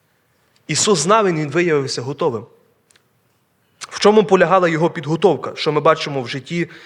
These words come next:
е, цього чоловіка Божого Ісуса Навина? Він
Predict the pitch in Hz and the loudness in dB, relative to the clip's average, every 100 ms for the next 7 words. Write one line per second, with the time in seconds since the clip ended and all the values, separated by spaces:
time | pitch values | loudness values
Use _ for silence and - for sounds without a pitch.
0 | - - _ 120 113 160 151 151 151 151 | -20 -20 _ -14 -6 -4 -4 -6 -6 -4
1 | 175 156 123 - 135 151 135 131 123 127 | -4 0 -2 -2 0 0 0 -8 -10 -8
2 | 151 151 151 120 107 - _ _ _ _ | -2 2 2 0 -6 -14 _ _ _ _
3 | _ - - - - _ _ _ - 120 | _ -20 -20 -20 -20 _ _ _ -20 -4
4 | 180 214 202 | 0 0 -2